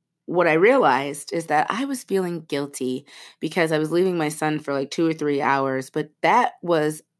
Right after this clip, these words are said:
amazing quality time with his dad. And on the other <laughs> side, I got to speak to adults because you guys with littles, babies and littles, you know that if,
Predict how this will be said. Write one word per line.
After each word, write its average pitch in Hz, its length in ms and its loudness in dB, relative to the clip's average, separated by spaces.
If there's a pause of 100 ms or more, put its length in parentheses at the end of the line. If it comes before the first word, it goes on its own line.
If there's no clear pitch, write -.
(100)
amazing 160 720 0
quality 139 500 0
time 131 480 -4 (340)
with 135 280 -2
his 127 280 -6
dad. 107 300 -6 (2500)
And 220 200 4
on 214 140 2
the 202 160 6
other 294 220 4
<laughs> - 0 -
side, 165 500 -2 (300)
I 269 60 -2
got 214 260 0
to 170 100 -8
speak 165 460 -6
to 156 340 -2
adults - 760 -10
because 160 420 -2 (400)
you 202 240 -4
guys 233 320 2
with 247 160 -2
littles, 170 720 0 (160)
babies 170 380 0
and 185 120 -4
littles, 151 360 0
you 170 120 -2
know 139 380 -4 (140)
that 165 240 0
if, - 300 2